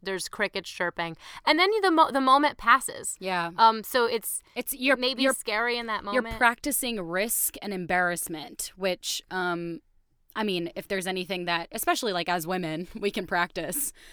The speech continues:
Speaker 2: it's that. Like, it's taking a risk
Speaker 1: Yeah.
Speaker 2: and maybe seeing it fail or seeing it succeed and ha-, and knowing that you're gonna come out the same way. What a safe environment to do that in.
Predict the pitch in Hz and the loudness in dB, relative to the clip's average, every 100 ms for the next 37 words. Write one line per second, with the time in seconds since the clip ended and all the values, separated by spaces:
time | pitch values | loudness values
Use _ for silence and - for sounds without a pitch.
0 | - - - - 220 - 190 175 - - | -20 -20 -20 -6 -4 -2 2 2 0 -4
1 | 202 180 - 196 - - 214 214 240 208 | -2 0 -2 -6 -6 0 0 0 -2 0
2 | 175 196 240 - 185 180 185 190 - - | 0 0 -2 -4 -2 2 2 2 -4 -12
3 | 214 214 196 190 190 185 - 185 190 180 | -8 -4 -4 -4 -6 -4 -2 -2 -2 -6
4 | - 180 170 180 226 - 185 185 - 185 | -6 -4 0 0 0 -2 -4 -2 -4 -2
5 | 180 180 - 175 - 170 170 214 214 - | -4 -6 -8 -8 -8 -6 -6 -6 -6 -6
6 | 190 180 180 175 175 202 220 220 202 214 | -2 -2 -2 -2 -4 -2 0 2 2 2
7 | 226 196 196 196 196 208 - - 190 180 | 2 0 0 0 0 -2 -4 -2 0 2
8 | 170 202 - 202 - 180 185 165 160 165 | 2 2 0 -2 0 0 -2 -2 0 2
9 | 214 196 196 233 - - 185 185 185 175 | 0 0 0 0 -2 -2 -2 -2 -2 0
10 | 165 165 160 160 170 160 160 156 - - | 0 0 -4 -6 -6 -4 -4 -6 -10 -12
11 | 143 196 | -12 -14